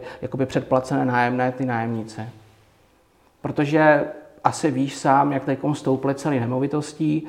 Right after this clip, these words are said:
My děláme s kolegou dražby, aukce a výběrový řízení a městě chce na ní dobře. Jo? Prostě obyčejní lidi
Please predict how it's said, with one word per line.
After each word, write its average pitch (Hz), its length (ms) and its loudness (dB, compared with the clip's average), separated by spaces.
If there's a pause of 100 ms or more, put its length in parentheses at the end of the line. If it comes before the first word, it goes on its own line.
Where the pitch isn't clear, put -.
(520)
My 123 100 -2
děláme 135 440 4
s 135 80 -10
kolegou 135 400 0
dražby, 131 460 0
aukce 131 320 0
a 135 40 0
výběrový 131 380 2
řízení 135 560 2 (500)
a 127 260 4
městě 131 360 0
chce 139 220 -2
na 131 120 4
ní 123 140 2
dobře. 117 340 -2 (220)
Jo? 123 240 -2 (120)
Prostě - 320 -4 (240)
obyčejní 139 480 0
lidi 139 380 4